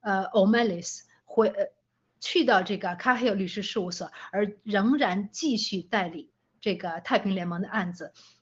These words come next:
那么郭先生就是和这个G T V的这个S E C这个官司，呃，当里面就有指出，因为 Edward Moss 曾经也代理过这个G T V接受，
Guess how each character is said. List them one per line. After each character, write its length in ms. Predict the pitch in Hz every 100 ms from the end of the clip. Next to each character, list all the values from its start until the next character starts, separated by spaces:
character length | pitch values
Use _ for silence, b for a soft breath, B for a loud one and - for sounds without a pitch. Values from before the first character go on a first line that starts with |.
| -
那 100 | 247
么 180 | 240
郭 180 | 233 277
先 220 | 277 269
生 120 | 262 214
就 140 | 226
是 160 | 214 202
和 380 | - 180 185
这 220 | 190 - 208
个 180 | 185
G 160 | 185 254
T 140 | -
V 200 | 254 254
的 320 | 220 190 170 175
这 140 | 185
个 80 | 180
S 280 | 214 220 247
E 80 |
C 160 | 214 247
这 120 | 233
个 100 | 175
官 240 | 170 233 233
司， 240 | 233 - B B B
呃， 140 | 190
当 320 | 185 233 233
里 120 | 220 180
面 140 | 214
就 100 | 220
有 160 | 220 196
指 180 | - 214
出， 260 | - 208 190 B B
因 300 | 254 311 330
为 340 | 233 175 180 - _ _ -
Edward 400 | 240 254 220 190
Moss 340 | 202 214 165 -
曾 260 | - 202 233
经 260 | 233 277 220
也 220 | 190 175
代 240 | 180 240
理 200 | 196 170
过 260 | 170 196 175
这 160 | 175
个 240 | 202 180 175
G 160 | -
T 160 | 226 247
V 160 | 226 233
接 240 | 226 233
受， 240 | 226 202